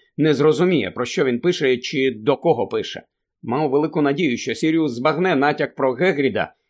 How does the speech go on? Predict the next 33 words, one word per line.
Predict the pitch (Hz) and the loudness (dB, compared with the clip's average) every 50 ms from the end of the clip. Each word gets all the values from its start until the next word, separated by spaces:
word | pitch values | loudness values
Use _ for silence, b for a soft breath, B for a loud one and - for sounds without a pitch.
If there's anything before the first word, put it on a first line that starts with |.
| _ - | _ -8
і | - 127 | -4 -4
напише | 120 117 120 - - 185 175 - - 113 | -2 -2 -2 2 2 2 2 2 0 -4
їм, | 104 107 107 | -4 -4 -4
коли | - - 131 131 131 123 | 0 2 2 4 4 2
той | 139 131 127 131 | 2 0 0 0
має | 131 127 127 120 | 0 0 -2 -2
повернутися. | 120 143 143 151 156 170 175 139 113 - 95 - - - _ _ _ _ _ _ _ _ _ _ - - 127 135 | 0 0 2 2 2 2 2 0 -2 -4 -8 -12 -12 -18 _ _ _ _ _ _ _ _ _ _ -16 -12 -8 -6
Гаррі | 160 160 156 147 | -4 -2 0 0
волів | 143 147 147 156 160 147 | 2 2 2 2 2 2
не | 139 135 | 2 2
питати | 127 156 151 - 170 151 - 120 | 0 -2 -2 -2 -2 -2 -2 -4
про | - - 120 | -4 -6 -6
це | - - 117 | -2 -2 -2
відверто, | 117 117 120 143 156 - - 143 120 - B B B B | -2 0 0 2 0 2 2 0 -2 -2 B B B B
аби | B 110 110 117 127 | B -6 -4 -2 -2
не | 120 117 | -2 -2
привертати | - - 120 110 117 117 - - 156 - - 156 | 0 0 0 0 0 0 0 -2 -2 0 0 -2
зайвої | 127 107 123 139 147 160 151 151 143 135 | 0 0 2 2 2 2 2 2 4 4
уваги | 127 127 127 143 143 123 127 | 4 4 4 2 2 2 0
до | 123 117 123 | 0 -2 0
того, | 120 - 175 170 135 147 117 - _ _ _ _ - | 2 2 2 2 2 0 -2 -4 _ _ _ _ -10
чим | - - 151 165 185 180 | -4 -2 0 2 2 2
займається | 120 127 131 131 135 147 143 131 123 123 - 139 | 0 0 2 2 2 2 2 2 0 -2 -4 -2
Гегрід, | 117 117 151 175 160 139 127 - - | 0 2 2 2 2 0 0 0 0
перебуваючи | 131 123 123 117 127 135 147 151 151 147 147 - 143 | -2 0 2 2 4 4 4 4 4 2 2 -2 -2
за | 123 120 131 117 | 0 2 2 2
межами | 123 135 131 127 131 131 135 | 2 0 0 0 0 0 2
Гогвартсу. | 120 143 139 110 95 98 - - - - - - _ _ _ _ _ _ _ _ _ _ | 2 2 2 0 -2 -8 -10 -10 -12 -16 -16 -16 _ _ _ _ _ _ _ _ _ _
Хоч | _ - - 110 110 - 127 | _ -6 -6 -6 -4 -2 0
лист | 131 147 147 123 117 131 | 0 0 0 -2 -2 -2
був | 147 143 135 | -2 0 0
і | 135 | 0
коротенький, | 135 139 127 123 123 208 202 190 185 - - - - | 0 0 0 0 2 2 2 2 0 -4 -8 -10 -12